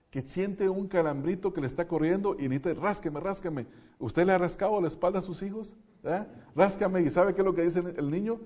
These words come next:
Cuando mi hija dice, "ráscame la espalda", dice, "Ay, ay, ay, ay, ahí está, ahí está", y quiere que ahí le esté dando, porque ahí es donde tiene comezón de oír.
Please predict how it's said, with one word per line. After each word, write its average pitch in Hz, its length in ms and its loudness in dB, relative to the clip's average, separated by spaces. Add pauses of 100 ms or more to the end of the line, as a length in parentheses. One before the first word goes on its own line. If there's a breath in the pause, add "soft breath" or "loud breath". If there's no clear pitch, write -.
(380 loud breath)
Cuando 131 180 0
mi 135 120 2
hija 175 140 2
dice, 175 160 4
"ráscame 233 360 0
la 196 60 4
espalda", 214 260 2
dice, - 200 -4
"Ay, 262 220 0
ay, 262 140 2
ay, 269 100 -2
ay, 254 140 -4
ahí 269 40 -2
está, 269 140 0
ahí 277 40 4
está", 277 280 4 (260 loud breath)
y 139 140 0
quiere 190 300 6
que 170 80 2
ahí 147 100 6
le 170 80 8
esté 175 160 2
dando, 226 520 0 (200 loud breath)
porque 139 220 2
ahí 135 100 6
es 156 60 4
donde 185 180 4
tiene 180 280 0
comezón 165 460 0
de 170 60 0
oír. 220 480 -2